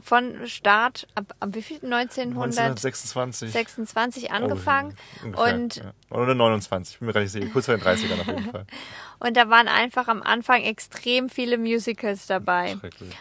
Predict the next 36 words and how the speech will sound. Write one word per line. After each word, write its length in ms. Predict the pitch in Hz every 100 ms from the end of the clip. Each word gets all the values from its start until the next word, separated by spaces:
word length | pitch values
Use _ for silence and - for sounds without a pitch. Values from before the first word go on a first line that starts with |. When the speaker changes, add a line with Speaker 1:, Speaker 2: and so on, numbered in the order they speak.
| -
Speaker 1:
Und 260 | - 233 247
dann 180 | 277 269
musste 320 | 262 - 269
er 120 | 240
sich 120 | 240 233
jedes 580 | 233 247 262 240 277
Mal 200 | 233 226
ein 80 | 226
Musical 380 | 220 233 226 208
reinziehen 380 | 190 202 214 202
und 140 | 208
hat's 200 | 220 -
gehasst 420 | 190 185 190 - -
eigentlich. 460 | 202 180 190 190
Und 140 | 208 202
je-, 100 | -
jeder 280 | 214 226 226
Podcast 600 | 285 240 - 214 220 -
war 140 | 208
eigentlich 520 | - 214 214 220 220 262 294 226
<laughs> 200 | 214 -
von 220 | - 220
seiner 340 | 220 226 220 -
Energie 460 | 208 208 202 208
aus 220 | - 202
immer 280 | - 208 208
dieses, 420 | 196 190 196 185 - - - - - -
„Oh 100 | 202
Mann, 240 | 196 196
ich 80 | 190
verstehe 380 | - 208 - 196
nicht, 180 | 196 190
warum 240 | 190 190
man 160 | 190 185
Musicals 480 | 190 214 196 190 208
macht.“ 260 | 202 214